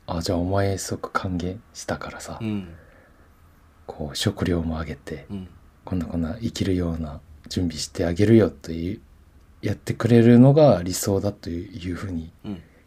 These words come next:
Speaker 1: 言ってるわけで、確かそういうのはめちゃくちゃいいことやけどさ、実際そうじゃないからさ、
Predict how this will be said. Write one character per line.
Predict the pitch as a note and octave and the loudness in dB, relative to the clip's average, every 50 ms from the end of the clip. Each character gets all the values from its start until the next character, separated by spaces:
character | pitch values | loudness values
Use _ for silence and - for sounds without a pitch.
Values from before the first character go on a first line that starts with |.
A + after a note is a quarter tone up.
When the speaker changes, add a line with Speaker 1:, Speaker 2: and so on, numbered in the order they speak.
| _ _ | _ _
Speaker 1:
言 | - G#2 F2 | -8 -8 -6
っ | |
て | - - G#2 | -4 -4 -2
る | F#2 F2 | -2 -2
わ | E2+ - | -4 -6
け | - F#2 | -8 -10
で、 | E2+ E2+ | -10 -10
確 | E2 - - C#3 C#3 - - | -6 -2 0 0 0 0 -2
か | - F#2 | -6 -6
そ | - - G2+ | -4 -4 -4
う | F#2+ | -4
い | |
う | F2+ | -2
の | F#2 F2 | -2 -4
は | |
め | E2 E2 D#2+ | -2 -4 -4
ち | - - - | -6 -10 -16
ゃ | |
く | - - | -16 -14
ち | - - | -12 -8
ゃ | F2+ | -6
い | F2 F2+ F2+ E2+ | -6 -6 -6 -6
い | E2 | -8
こ | - F2+ | -8 -10
と | - - E2 | -10 -10 -12
や | D2+ D2 - | -12 -14 -16
け | - | -20
ど | - | -20
さ、 | - - - - - _ _ _ _ _ _ - _ _ _ _ _ - _ _ _ _ _ _ - - | -20 -20 -20 -20 -20 _ _ _ _ _ _ -20 _ _ _ _ _ -20 _ _ _ _ _ _ -16 -10
実 | - A2+ G2+ - - - | -8 -6 -6 -4 0 2
際 | C#3+ C#3 C3 B2+ | 2 2 2 2
そ | - - D3 C#3 | 0 2 4 4
う | C3 | 6
じ | A#2+ B2+ | 6 6
ゃ | A#2+ | 6
な | A#2+ A#2 | 6 4
い | A2+ G#2 | 4 2
か | - - D#2 | -2 -10 -14
ら | D2 - | -14 -14
さ、 | - - - - | -16 -18 -18 -20